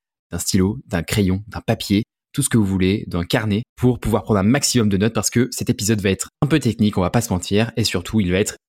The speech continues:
extrêmement critique à comprendre parce qu'il va avoir un impact direct dans votre vie de tous les jours.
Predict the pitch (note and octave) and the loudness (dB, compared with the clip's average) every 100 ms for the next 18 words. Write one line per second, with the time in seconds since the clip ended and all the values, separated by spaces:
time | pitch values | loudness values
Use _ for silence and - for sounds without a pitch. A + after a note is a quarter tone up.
0 | - B2+ - G#2+ F#2+ - B2 A#2 A2+ F#2 | -4 -2 0 0 0 0 0 0 -2 -2
1 | F#2 - A2 B2+ C3+ - - - - F2+ | -2 0 2 2 0 -8 -10 -6 -2 0
2 | F2 F2+ G2+ F#2+ F#2+ G2 G2 - - G#2 | 2 2 2 2 2 0 -4 -8 -6 0
3 | A2+ G2+ - - _ _ - G2+ B2+ B2+ | 2 0 -2 -10 _ _ -10 0 2 2
4 | A2+ G2+ F#2+ A2+ _ - E2 C#3 G2 D#2 | 2 0 -2 -6 _ -6 -2 2 2 2
5 | - | -6